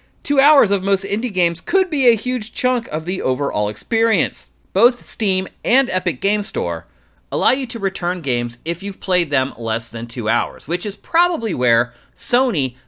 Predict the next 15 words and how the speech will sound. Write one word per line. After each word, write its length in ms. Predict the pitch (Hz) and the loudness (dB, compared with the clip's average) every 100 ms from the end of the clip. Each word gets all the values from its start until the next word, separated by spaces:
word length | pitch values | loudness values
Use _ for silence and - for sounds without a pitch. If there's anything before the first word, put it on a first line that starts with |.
| 107 | -4
got 260 | 127 135 - | 2 4 2
this 180 | 135 - | -4 -2
figure 360 | 151 131 98 | -2 -2 -4
from. 400 | - 80 52 50 _ | -8 -12 -14 -18 _
But 220 | 165 185 - _ _ - | 0 0 -4 _ _ -2
that's 300 | 208 349 339 | 0 0 -2
a 80 | |
standard 560 | 330 - 233 254 240 220 | -4 0 0 2 2 0
feature 400 | - 233 226 175 | -2 -4 -2 -2
for 160 | 190 160 | -2 -2
both 320 | 123 160 160 | 2 2 2
stores, 680 | - - 208 190 87 80 - _ - | -2 0 2 2 0 -6 -14 _ -6
not 320 | 127 180 - | 2 2 2
a 60 | 202 | -2
privilege 760 | - 269 330 226 147 139 | -4 -2 -2 2 0 0